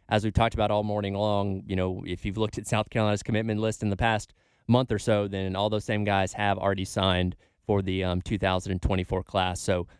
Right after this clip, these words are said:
again, you know, hats off to Beamer and company for the retention they've been able to have in, um, you know, what can be a very chaotic day for some programs out there.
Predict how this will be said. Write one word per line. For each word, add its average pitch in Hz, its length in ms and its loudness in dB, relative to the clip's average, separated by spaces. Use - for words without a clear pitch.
again, 95 400 0
you 92 100 2
know, 90 60 2
hats 101 240 -2
off 98 120 2
to 95 60 -8
Beamer 95 260 0
and 92 100 -4
company 98 340 0
for 98 200 -4
the 95 120 -2
retention 123 420 -4
they've 104 140 0
been 98 80 0
able 98 180 0
to 98 60 -6
have 98 360 0
in, 92 260 2
um, 90 380 0
you 95 60 0
know, 92 100 0
what 95 240 -2
can 98 140 -2
be 98 140 0
a 95 120 0
very 117 240 -4
chaotic 107 500 -2
day 98 200 0
for - 100 -14
some 95 220 -4
programs 90 440 -2
out 95 160 -6
there. 98 240 -6